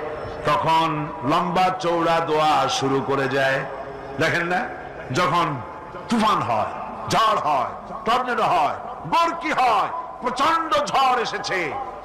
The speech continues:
এই ঝড়ের মোকাবেলায় কাঁপতে থাকে, "আল্লাহ, আমারে বাঁচাও, রক্ষা করো।" আল্লাহ যদি দয়া করে, মেহেরবানি করে ঘরটারে বাঁচায় দিল, তারপরে সকালবেলা কয় যে, "আমার বাবা বড় বুদ্ধিমান ছিলেন,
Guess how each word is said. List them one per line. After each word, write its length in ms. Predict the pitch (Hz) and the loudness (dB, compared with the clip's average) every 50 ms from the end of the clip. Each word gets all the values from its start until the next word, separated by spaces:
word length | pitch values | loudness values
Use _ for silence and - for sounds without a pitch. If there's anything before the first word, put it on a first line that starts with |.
| - | -2
এই 200 | 147 170 175 151 | 0 0 0 0
ঝড়ের 380 | 98 147 175 170 165 156 151 143 | 0 0 2 2 2 2 0 0
মোকাবেলায় 600 | 143 143 117 147 156 151 147 147 139 135 120 107 - - - - - - - - | -2 -2 -2 0 0 2 2 2 2 2 2 0 -4 -6 -10 -12 -14 -10 -4 0
কাঁপতে 320 | 175 196 196 196 - 185 | 0 0 0 0 -2 -2
থাকে, 240 | 143 151 151 - 151 | -2 -2 -2 -2 0
"আল্লাহ, 540 | 143 156 175 196 214 220 208 185 165 - - - - - - - | 0 2 2 4 4 4 4 4 2 0 -2 -4 -8 -12 -8 -6
আমারে 260 | 139 147 160 160 156 135 | -4 -2 0 0 0 0
বাঁচাও, 560 | 135 131 - - 151 143 135 127 117 107 - - - - - - | -2 -2 0 0 2 2 2 2 2 0 -2 -6 -10 -10 -6 -2
রক্ষা 320 | 151 170 170 - - 156 | -2 -2 0 0 -2 -2
করো।" 340 | 143 135 127 117 107 95 - - - - - - | 0 0 0 0 -2 -2 -6 -8 -12 -8 -2 0
আল্লাহ 420 | - 247 262 277 285 277 277 240 | 2 2 2 2 2 2 0 0
যদি 160 | 254 254 247 | -2 -4 -4
দয়া 260 | 214 220 226 214 208 | 0 2 2 2 2
করে, 300 | 202 196 202 196 190 180 | 0 0 -2 -2 -2 -2
মেহেরবানি 440 | 175 175 175 202 208 196 190 185 180 | -2 -2 -2 -2 0 0 -2 -2 -2
করে 220 | 151 170 165 165 151 | -2 -2 -2 -2 -2
ঘরটারে 420 | 127 156 175 - - 170 165 170 | -2 -2 -2 -2 0 -2 0 0
বাঁচায় 360 | 170 165 156 151 147 151 147 | 2 0 0 0 0 0 0
দিল, 340 | 135 135 135 135 135 127 110 - - - - - - - - - | 0 0 0 0 2 0 0 -2 -4 -10 -12 -12 -12 -10 -4 0
তারপরে 640 | 151 160 151 147 135 - - 147 143 139 135 127 117 | 2 2 2 2 0 0 -2 0 0 0 0 -2 -2
সকালবেলা 600 | - - 160 - 151 147 143 135 135 143 139 135 | -2 -2 -2 0 2 2 0 2 0 0 0 0
কয় 300 | 135 - 139 135 127 123 | 0 0 0 2 0 0
যে, 240 | 113 127 120 120 | 0 0 0 0
"আমার 340 | 117 127 151 165 180 170 160 | 2 2 2 2 2 2 2
বাবা 360 | 143 131 135 143 143 143 143 | 2 2 2 2 2 2 2
বড় 160 | 135 120 135 131 | 2 2 2 2
বুদ্ধিমান 640 | 127 120 151 175 165 147 165 156 151 143 135 135 113 - | 2 2 0 0 0 0 0 2 2 2 2 2 0 0
ছিলেন, 500 | - 131 135 131 131 127 120 113 104 | 0 0 2 4 4 4 4 2 2